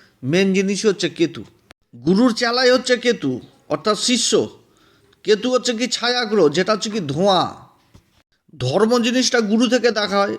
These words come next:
গুরু হচ্ছে কি ধর্মের কারক, আর ধর্মের যে জ্ঞান, সেই জ্ঞানটা যে শিষ্যকে দিবে, সেটা হচ্ছে কেতু, যার জন্য গুরুর সাথে কেতুর একটা বিশেষ যোগ রয়েছে। কেতুর সাথে গুরুর সম্পর্ক হচ্ছে গুরু শিষ্যের।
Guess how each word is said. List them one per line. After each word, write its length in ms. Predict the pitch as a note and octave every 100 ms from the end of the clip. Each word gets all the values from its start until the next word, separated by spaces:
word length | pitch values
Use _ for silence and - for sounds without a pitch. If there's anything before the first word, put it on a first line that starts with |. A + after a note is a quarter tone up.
| -
গুরু 280 | C3+ D#3+ G#3
হচ্ছে 200 | G#3+ A3
কি 120 | G3+
ধর্মের 440 | C#3 C#3 F#3 G3+ F#3+
কারক, 380 | F#3+ F#3+ G3 C3+
আর 80 | B2
ধর্মের 400 | A#2+ D#3+ F#3+ G3+
যে 120 | G3
জ্ঞান, 400 | D#3+ E3+ F#3 D3+
সেই 260 | A#2+ D#3 D3+
জ্ঞানটা 340 | E3 F3 F3+
যে 160 | E3 E3+
শিষ্যকে 460 | F3 F#3+ G#3 F3+ F#3
দিবে, 200 | D#3 D3
সেটা 280 | D#3 F3+
হচ্ছে 220 | F3+ F3+ E3
কেতু, 400 | F#3 F3+ F#3+ A2+ - _ _ _ A#2+
যার 260 | D#3 F3
জন্য 220 | G3+ A#3
গুরুর 340 | G3+ F#3+ A3+ A#3+
সাথে 280 | B3 A3 A#3
কেতুর 340 | A#3+ A#3+ A#3
একটা 220 | A3+ A3+
বিশেষ 360 | G3+ A3 B3+ A3
যোগ 240 | A3+ G#3
রয়েছে। 340 | G#3 C3+ - - - _ _ _ _
কেতুর 280 | F#3 F#3+ A3+
সাথে 520 | G#3 G3+ A3 A#3+ B3+
গুরুর 380 | F#3 E3 F3 A#3
সম্পর্ক 500 | - E3 D#3+ F#3 F3+
হচ্ছে 220 | F#3 G#3+
গুরু 280 | D#3+ D#3+ E3+
শিষ্যের। 400 | - D3+ -